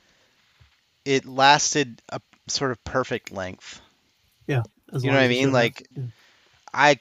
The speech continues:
Speaker 1: I could have watched another season, but I'm also kinda glad that it's like, "All right, we're good."
Speaker 2: Yeah.
Speaker 1: I don't really remember how it ended, to be honest, but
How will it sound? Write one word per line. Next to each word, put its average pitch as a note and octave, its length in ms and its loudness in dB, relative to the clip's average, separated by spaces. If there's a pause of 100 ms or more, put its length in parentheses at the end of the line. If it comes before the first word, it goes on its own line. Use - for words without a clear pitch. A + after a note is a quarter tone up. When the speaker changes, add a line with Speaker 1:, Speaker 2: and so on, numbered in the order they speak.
(140)
Speaker 1:
I C3+ 180 0
could D3+ 180 -2
have G#2 100 -4
watched A2 400 2
another C3+ 260 0
season, C#3+ 380 -4
but B2 100 -2
I'm A#2 120 0
also A2+ 300 0
kinda G#2+ 260 -6
glad F#2+ 360 -4
that G2+ 100 -12
it's - 200 -12
like, G2 200 -8
"All G3 80 -10
right, C3+ 220 -8 (760)
we're D#3 120 -12
good." A2 280 -10 (760)
Speaker 2:
Yeah. B2+ 140 -2
Speaker 1:
I C#3 40 -2
don't C#3+ 220 -2
really B2 280 -4
remember A2 340 -2
how G#2+ 180 0
it G2 60 -6
ended, G2 320 -6
to G2+ 60 -16
be G2 140 -12
honest, G2 380 -10
but - 120 -16